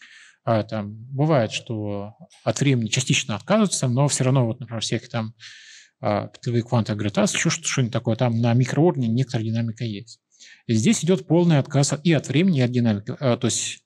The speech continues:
а, ничего, а, другого, а, нету, а, кроме того, что здесь указано. То есть есть, ещё раз, четырёхмерное евклидово пространство, определённо на, а, а, на, на нём, а, на этом пространстве поля. Какими эти поля могут быть?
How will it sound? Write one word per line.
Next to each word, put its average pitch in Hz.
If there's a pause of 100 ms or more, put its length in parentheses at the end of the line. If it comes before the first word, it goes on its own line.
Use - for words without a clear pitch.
(100)
а, 120
ничего, 147
а, 120
другого, 120
а, 113
нету, 160 (540)
а, 113
кроме 160
того, 127
что 135
здесь 123
указано. 117
То -
есть -
есть, -
ещё -
раз, 110
четырёхмерное 123
евклидово 110
пространство, 196 (240)
определённо 127
на, 113 (120)
а, 110
а, 113
на, 113 (300)
на 180
нём, 131
а, 131 (100)
на 117
этом 107
пространстве 127
поля. 104 (680)
Какими 220
эти 175
поля 139
могут 127
быть? 107